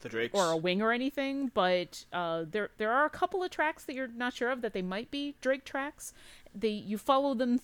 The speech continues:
Speaker 2: through until you actually stumble across, uh, what looks like the scene of a massacre. There's about fifteen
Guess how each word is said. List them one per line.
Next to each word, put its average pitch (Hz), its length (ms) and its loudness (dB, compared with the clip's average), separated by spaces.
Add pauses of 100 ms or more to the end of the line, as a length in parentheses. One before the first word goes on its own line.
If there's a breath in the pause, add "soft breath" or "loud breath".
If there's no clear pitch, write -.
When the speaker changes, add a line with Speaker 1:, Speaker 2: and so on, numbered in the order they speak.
(120)
Speaker 2:
through 226 500 2
until 202 380 0
you 196 120 0
actually 196 320 0
stumble 202 520 0
across, 175 680 0 (420 loud breath)
uh, 170 260 2
what 156 240 -6
looks 302 200 2
like 508 260 4
the 196 100 0
scene 233 400 2
of 208 80 2
a 156 120 0
massacre. 156 680 -4
There's 147 160 -10
about 170 520 4 (360 soft breath)
fifteen 262 1040 0